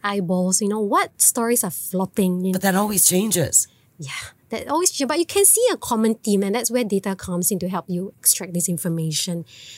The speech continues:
Speaker 1: So you, we use a plethora of tools to analyze metrics like engagement, click-through rates, conversion rates, to help understand what works for readers.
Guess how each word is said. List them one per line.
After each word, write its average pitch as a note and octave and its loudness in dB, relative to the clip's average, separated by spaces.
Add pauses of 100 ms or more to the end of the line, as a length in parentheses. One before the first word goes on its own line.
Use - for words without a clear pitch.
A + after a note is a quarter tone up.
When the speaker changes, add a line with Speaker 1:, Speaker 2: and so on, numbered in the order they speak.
(120)
Speaker 1:
So - 0
you, D4 -2
we C4 -2
use D#4 2
a - -6
plethora G3+ -2
of F#3+ -2
tools B3 0
to G#3 -6
analyze G3+ 0
metrics F#3 -4
like F#3 -16 (340)
engagement, A3 -2 (320)
click-through F#3+ -2
rates, A#3 2 (260)
conversion F#3 0
rates, F#3+ 0 (280)
to A3+ -2
help B3 0
understand G#3 0
what G3 -2
works F3 -4
for F3+ -4
readers. F3+ 2